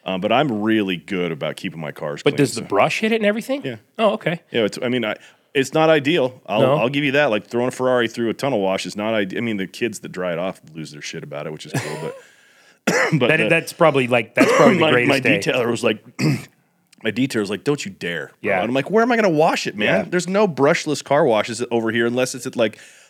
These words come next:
Speaker 1: the, the rinky-dink one behind the Holiday, uh, gas station or some shit."
Speaker 2: Sure.
Speaker 1: I'm like, "There's no way I'm going there."
Speaker 2: Well, and, and I will say, you know, I worked at Supersonic Car Wash when I was a kid.
Speaker 1: Okay.
Speaker 2: Um, I worked in the detail bay, so I was pretty high up.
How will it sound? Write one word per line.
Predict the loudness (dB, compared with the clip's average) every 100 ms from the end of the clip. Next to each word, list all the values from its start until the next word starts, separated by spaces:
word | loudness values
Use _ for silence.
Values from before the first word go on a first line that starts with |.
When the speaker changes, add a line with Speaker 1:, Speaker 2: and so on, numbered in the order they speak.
| 0
Speaker 1:
the, | 2 2
the | -2 -2 0 0
rinky-dink | 0 0 0 -2 -2 -2
one | -2 -2
behind | 0 0 -2
the | -2
Holiday, | 0 2 2 0 -4 -6 -6
uh, | -4 -4 -8 -6
gas | -2 -2 -2
station | -6 -6 -8
or |
some | -10 -6
shit." | -4
Speaker 2:
Sure. | -2 -2
Speaker 1:
I'm | -2
like, | -6 -8
"There's | -6 -2
no | 0
way | 2 0
I'm | -2
going | -8 -12 -10
there." | -10 -10 2
Speaker 2:
Well, | 4 4 2 -4 _ _
and, | 0 2
and | 2 2
I |
will | 4 2
say, | 2 -2 -2 -2 -4 _ _ _ _ -6
you |
know, | 2
I | 2
worked | 2 -4
at |
Supersonic | -10 -10 -8 -2 -2 0
Car | 0 0
Wash | 0 -2
when | -6
I |
was | -8
a | -8
kid. | -4 -4 -4
Speaker 1:
Okay. | -10 -12 -16 _ -6
Speaker 2:
Um, | -6 -4 -4
I |
worked | -4 -4
in | -10
the |
detail | -12 -14 -10 -10
bay, | -8 -8
so | -6
I |
was | -6 -6
pretty | -10 -6
high | -4 -4
up. | -6 -8